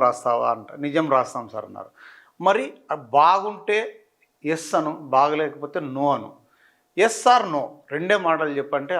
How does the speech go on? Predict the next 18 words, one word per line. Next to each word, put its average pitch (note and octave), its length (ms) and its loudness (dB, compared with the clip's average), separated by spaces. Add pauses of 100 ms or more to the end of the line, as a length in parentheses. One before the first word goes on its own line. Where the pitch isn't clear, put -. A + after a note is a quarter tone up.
అందరూ D3+ 360 -2
ముగ్గురు C3+ 300 2
అమ్మాయిలు D3 360 0 (500)
"No" F#3+ 100 6 (360)
అని D3+ 180 -2
చెప్పి D3+ 200 -2 (120)
అట్లే D#3 280 -6
లోపలికి B2+ 340 -8
వెళ్ళిపోయినారు, A2 460 -10 (120)
కాలేజీ A#2+ 360 -4
లోపలికి. G2+ 400 -18 (560)
<laughs> D3 560 -6 (280)
అంటే E3+ 140 0 (180)
చెప్పడానికి A#3+ 800 4 (100)
కూడా A3 180 6 (140)
భయపడుతున్నారు F3+ 840 2 (240)
ఆ C3+ 100 -6
అమ్మాయిలంటే, C#3+ 560 -2